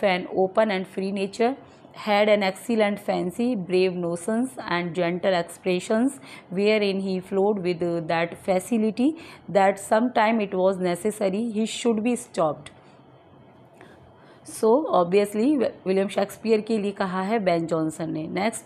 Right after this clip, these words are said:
पॉइंट है, who wrote the following lines? "What need my Shakespeare for his honor bones, the labor of an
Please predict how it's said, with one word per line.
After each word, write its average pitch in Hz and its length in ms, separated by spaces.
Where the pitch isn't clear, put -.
पॉइंट 202 340
है, 214 340
who 262 180
wrote 214 340
the 226 120
following 202 480
lines? 156 300
"What 233 280
need 220 280
my 202 280
Shakespeare 185 720
for 196 200
his 208 280
honor 190 360
bones, 160 500
the 196 120
labor 214 420
of 208 220
an 190 180